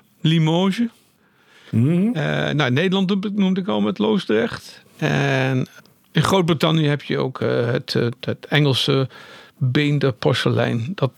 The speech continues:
Speaker 1: eh, wordt vooral ook rond, eh, Stoke-on-Trent, eh, gemaakt. Of
Speaker 2: Maar in Nederland was die mol was wel uniek eigenlijk. We hebben
Speaker 1: Vrijwel,
Speaker 2: verder naast
Speaker 1: ja.
Speaker 2: die mol hebben we
Speaker 1: Ja.
Speaker 2: geen, eh, nee, hè?
Speaker 1: Nee, niet echt een porselein, eh, traditie. Wel
Speaker 2: Jammer
Speaker 1: aardewerk
Speaker 2: dat
Speaker 1: natuurlijk.
Speaker 2: het een hele korte, eh, mislukte traditie eigenlijk
Speaker 1: Ja.
Speaker 2: geweest.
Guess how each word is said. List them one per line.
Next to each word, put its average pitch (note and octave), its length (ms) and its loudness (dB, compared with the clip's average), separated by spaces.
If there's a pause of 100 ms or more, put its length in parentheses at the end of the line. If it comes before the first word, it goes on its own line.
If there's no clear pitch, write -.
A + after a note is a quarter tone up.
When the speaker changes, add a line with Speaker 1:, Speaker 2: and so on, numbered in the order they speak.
Speaker 1:
eh, C3 60 0
wordt B2+ 260 2
vooral C3 320 2
ook A#2+ 140 -2
rond, B2+ 480 0
eh, B2+ 200 0 (140)
Stoke-on-Trent, C#3 1040 0
eh, A#2 260 0
gemaakt. A2 380 0
Of A2 160 2
Speaker 2:
Maar C#3+ 180 4
in C#3+ 120 4
Nederland E3 400 2
was D#3+ 220 0
die D3+ 160 2
mol D#3+ 340 0
was D3 200 -2
wel D3 200 2
uniek C#3+ 320 0
eigenlijk. F2+ 500 -4
We G2+ 80 0
hebben G2+ 260 2
Speaker 1:
Vrijwel, A#3+ 340 0
Speaker 2:
verder C#3 200 0
naast D#3+ 160 2
Speaker 1:
ja. F#3 80 -4
Speaker 2:
die E3+ 120 2
mol E3 320 2
hebben D#3 240 2
we D3+ 140 0
Speaker 1:
Ja. D3+ 80 -2
Speaker 2:
geen, D3 240 -2
eh, D3 140 0
nee, E3 320 0
hè? A2 280 -4
Speaker 1:
Nee, F#3+ 260 2
niet B3 200 0
echt G3 260 -2
een E3+ 100 0
porselein, D#3+ 680 0
eh, C3 720 0
traditie. A#2+ 480 0
Wel F#3+ 120 4
Speaker 2:
Jammer F3+ 180 2
Speaker 1:
aardewerk A2+ 260 2
Speaker 2:
dat - 100 2
Speaker 1:
natuurlijk. F2+ 360 0
Speaker 2:
het F2 100 4
een E2+ 80 2
hele F#2+ 380 0
korte, B2 640 2
eh, A#2+ 80 0
mislukte C3 480 0
traditie F3+ 500 0
eigenlijk G2+ 300 2
Speaker 1:
Ja. D4+ 100 -2
Speaker 2:
geweest. - 260 -6